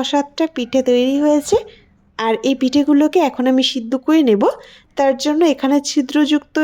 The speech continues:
একটা থালা নিয়ে নিয়েছি, থালার উপরে একটু তেলে ব্রাশ করে নেব, যাতে পিঠেটা লেগে না যায়। ভালো করে ব্রাশ করে নিয়ে এবার এক এক করে সব পিঠেগুলো থালার উপর দিয়ে দিচ্ছি। থালার উপর দিয়ে ওদিকে কিন্তু একটা পাত্রে আমি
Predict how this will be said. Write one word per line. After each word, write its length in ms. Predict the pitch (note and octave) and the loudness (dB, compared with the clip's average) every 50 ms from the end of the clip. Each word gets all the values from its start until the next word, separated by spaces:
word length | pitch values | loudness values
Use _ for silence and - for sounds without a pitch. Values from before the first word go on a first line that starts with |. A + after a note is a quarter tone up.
| D4+ C4+ | 0 0
একটা 240 | B3+ C4 - - C#4 C4+ C4+ A#3+ | -2 -4 -4 -2 -2 -2 -2 -2
থালা 240 | A#3 A3 G#3+ A3 A3 | -2 0 0 0 0
নিয়ে 240 | A3 A3+ A3+ A3+ A#3+ B3 | 0 0 0 0 0 0
নিয়েছি, 360 | C4+ C4+ C4+ C4 C4 - F4 B4 - - - - - _ _ _ _ | 0 0 0 0 0 2 2 2 2 0 -18 -20 -20 _ _ _ _
থালার 340 | - - D4+ D4 C#4+ C#4+ D4 D4 | -6 -2 -2 0 2 2 2 0
উপরে 220 | C#4+ C#4+ D4+ E4 G4+ G#4+ | 0 0 0 2 2 2
একটু 140 | G#4+ - C#4+ C4+ - | 2 0 -6 -6 -2
তেলে 220 | - A#3+ A#3 A#3+ A#3 A3 | -2 0 0 0 0 0
ব্রাশ 200 | A3+ G#3+ G#3 - - - | 0 -2 -2 -4 -6 -2
করে 160 | - C4 C4+ C4 C4+ | 0 0 0 2 2
নেব, 140 | C#4 C#4+ D4 A4+ - - - - - - A#3 G#3+ A#3 | 0 2 2 0 0 -2 -12 -16 -10 -8 -6 0 0
যাতে 280 | A#3+ A#3 A#3 - F4+ A#4+ D5 - - - - - - | 0 0 0 2 2 2 2 2 -6 -16 -20 -18 -6
পিঠেটা 340 | - C4+ B3+ - C4+ C4 C#4 C4 B3+ A#3+ | -4 -4 -2 -2 -2 0 0 0 2 2
লেগে 260 | A#3+ G#3+ G#3 A#3+ A3+ A3 | 2 2 2 2 2 2
না 60 | G#3 G3 | 2 0
যায়। 220 | F#3+ G3 D4+ A4+ - - - - _ _ _ _ _ _ _ _ | 0 2 0 0 0 -2 -12 -20 _ _ _ _ _ _ _ _
ভালো 280 | - B3 C4 C4 C4 C#4 C#4 | -8 -4 -2 0 0 0 0
করে 140 | - D#4 D#4+ C4+ B3+ | 0 0 0 2 0
ব্রাশ 200 | A#3+ A3 G#3+ - - - | 0 -2 -2 -4 -6 -6
করে 180 | - B3+ C4 C4+ B3+ A#3 | -2 0 2 2 2 2
নিয়ে 200 | A3 G3+ G#3 C#4 G#4 A4 C#4+ | 2 2 4 4 4 4 4
এবার 180 | A3+ G#3+ B3 A3+ - G#3 | 2 0 0 0 0 -2
এক 80 | G#3 - A#3 | -2 -2 -2
এক 60 | A3 - - | -4 -4 -2
করে 140 | - B3 C#4+ F4+ - - | 0 2 2 2 0 -2
সব 140 | B3+ A#3 A3+ - | -4 -4 -6 -6
পিঠেগুলো 440 | - G#3+ G#3 A3+ A3+ A3 A#3+ B3+ D4+ D#4 - | -10 -10 -4 -4 -4 -2 0 -2 -2 -2 0
থালার 260 | A#3+ G#3 G3+ G3+ G3+ G#3 | 0 0 0 2 0 -2
উপর 160 | G3+ - E4 B4 C5 G#4+ | -2 2 2 4 4 4
দিয়ে 160 | C#4+ A3 F#3 E3+ | 4 2 2 2
দিচ্ছি। 420 | E3 F3 E3 - - - - F#3+ - - - _ _ _ _ _ _ _ _ _ _ _ _ | 0 -4 -6 -6 -8 -2 0 0 0 -2 -8 _ _ _ _ _ _ _ _ _ _ _ _
থালার 300 | - C4 B3 A#3+ A#3+ A#3+ B3+ | -4 0 0 2 2 0 0
উপর 180 | B3 A#3+ D4 D4+ A#3+ A3+ - | -2 0 0 0 0 0 -2
দিয়ে 180 | G#3+ G3 A#3 E4 G4+ E4 | -2 0 2 4 4 4
ওদিকে 300 | B3 G#3 A3 G#3+ - B3 B3 B3 | 2 0 -2 -2 -2 -2 -2 -2
কিন্তু 220 | B3+ B3+ B3 B3 D#4+ D#4 C4+ | -2 -4 0 0 0 0 0
একটা 180 | - - C#4 C#4 - G#3 | -2 -4 -6 -4 -4 -6
পাত্রে 400 | - F#3 F#3 - - - B3+ F4 - - - - - - - - - | -6 -6 -8 -10 -6 -2 0 0 0 0 -4 -20 -20 -20 -16 -6 -4
আমি 160 | A3 A3+ A3+ | 0 0 2